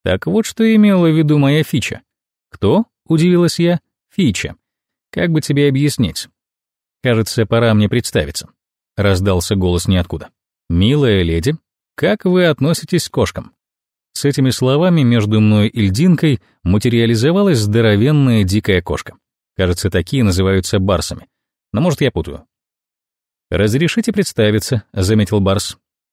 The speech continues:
«Арвен, фича вот этой бездельницы. Мы — ваша персонализированная сила. Можно считать нас своими воображаемыми друзьями, хотя есть одно «но».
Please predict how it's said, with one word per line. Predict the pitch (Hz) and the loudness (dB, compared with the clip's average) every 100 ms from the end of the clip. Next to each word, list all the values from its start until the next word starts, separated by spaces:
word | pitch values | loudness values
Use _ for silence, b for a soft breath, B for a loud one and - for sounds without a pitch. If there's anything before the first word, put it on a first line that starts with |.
| _ | _
«Арвен, | - 165 104 85 80 76 _ | -2 0 0 0 -2 -6 _
фича | _ - 104 - 185 | _ -2 -2 0 0
вот | 110 92 | 0 0
этой | 160 175 | 0 0
бездельницы. | 139 104 92 85 82 82 90 - _ _ _ _ _ | 0 0 0 0 -2 -2 -6 -8 _ _ _ _ _
Мы — | 80 90 104 185 185 | -2 2 2 2 0
ваша | 107 85 110 135 175 185 147 _ _ _ | -2 0 0 -2 0 0 -2 _ _ _
персонализированная | 127 123 - 113 101 87 101 123 123 107 | -2 -2 0 2 2 2 0 2 2 0
сила. | 101 - - _ _ _ _ _ - | -2 -6 -8 _ _ _ _ _ -2
Можно | 131 190 185 | 0 2 2
считать | - 135 156 170 | 0 0 0 0
нас | 110 143 143 | 0 0 -2
своими | - 92 98 127 143 131 | -2 0 2 2 0 0
воображаемыми | 107 98 104 104 104 98 104 98 92 90 | 0 0 2 2 0 2 2 2 2 2
друзьями, | 85 92 80 78 69 107 - _ _ _ _ - | 0 -2 -2 -4 -4 -6 -6 _ _ _ _ -6
хотя | 156 170 | -4 -2
есть | 202 190 - | 0 0 0
одно | 139 110 113 | 0 2 2
«но». | 85 - | 0 -6